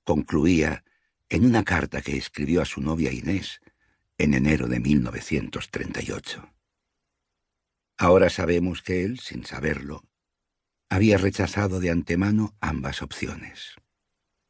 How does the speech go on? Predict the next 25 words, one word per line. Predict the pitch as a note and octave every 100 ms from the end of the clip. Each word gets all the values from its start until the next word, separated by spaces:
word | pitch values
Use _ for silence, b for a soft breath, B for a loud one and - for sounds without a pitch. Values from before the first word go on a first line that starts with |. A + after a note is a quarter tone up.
| _ _ _ _ _ _ _ _ _ _ _ _ -
Sabiendo | - G#2 C3+ A2+ D2+
ahora | E2 A2 D2+
lo | A#1+
que | -
sabemos | - - E2 E2+ D2
de | -
Carlos | - F2+ D2 C2+ - -
Alegría, | - - F#2+ A#2+ - _ _ _ _ _ _ _ _ _ -
podemos | F#2+ A2 D3+ C#3+
afirmar | C#3 C3+ A2 A2+ C#3
que | -
durante | G2+ F#2 E2 D2 C#2+
el | B1+ -
tránsito | E2 A2 A#2+ - D#2 -
entre | C2 B1+ C#2
las | C2 - -
dos | G2+ -
trincheras, | - B1 - F#2+ G2 G#2+ G2 - _ _ _ _ _ _ _ _ _
solo | - A#2 A2 G2+
escuchó | F#2+ G2+ F2 G#2
el | G#2
alboroto | F#2+ F2 F#2 G#2 G2+
de | F#2+
su | - F#2+
pánico. | F2+ D2 C2 - -